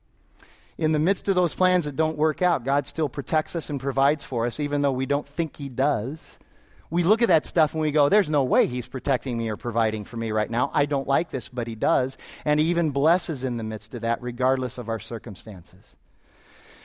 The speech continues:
There's a little P S to this story, too. Uh, some people say, "Well, Paul never got to Spain. That's a shame." But in fact, we know from history that many of those people that he ministered to in prison in Rome then took the gospel message to Spain on their own. These were,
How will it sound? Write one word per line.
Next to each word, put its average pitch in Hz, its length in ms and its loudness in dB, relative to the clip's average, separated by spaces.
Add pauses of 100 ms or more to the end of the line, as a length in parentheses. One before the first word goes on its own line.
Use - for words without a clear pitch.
(140)
There's 190 160 4
a 202 60 6
little 208 180 6
P 214 260 2
S 190 200 4
to 175 120 -2
this 156 140 -2
story, 160 380 2
too. 139 360 0 (480)
Uh, 165 240 6
some 214 220 2
people 180 220 2
say, 170 180 4
"Well, 190 440 4 (120)
Paul 180 220 2
never 180 200 2
got 170 220 2
to - 80 -12
Spain. 160 400 0
That's 139 200 0
a 147 40 -4
shame." 110 540 -2 (800)
But 180 140 4
in 175 140 2
fact, 226 400 4
we 175 80 2
know 180 160 4
from 170 180 -4
history 165 400 0
that 151 160 -2
many 185 240 4
of 202 60 2
those 180 180 2
people 180 300 0
that 156 120 2
he 151 60 2
ministered 180 500 0
to 175 220 2
in 196 380 2
prison 175 420 0
in 170 240 0
Rome 143 460 2
then 165 260 0
took - 240 -4
the 151 80 -4
gospel 143 440 0
message 139 460 -2
to 160 140 -4
Spain 147 380 -2
on 139 160 0
their 143 180 2
own. 131 220 0
These 160 260 -6
were, 156 220 -2